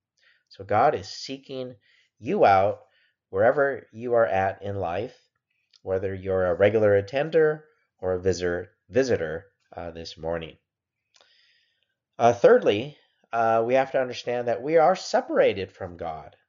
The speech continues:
There's a, there's a big, huge separation bef-, between, uh, carnal, uh, humans, uh, human nature,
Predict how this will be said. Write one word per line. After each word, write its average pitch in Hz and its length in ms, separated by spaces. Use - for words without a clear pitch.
There's 131 200
a, 107 260
there's 139 200
a 123 300
big, 190 360
huge 190 460
separation 135 800
bef-, 101 160
between, 98 320
uh, 92 320
carnal, 147 840
uh, 92 80
humans, 185 840
uh, 90 340
human 139 540
nature, 185 680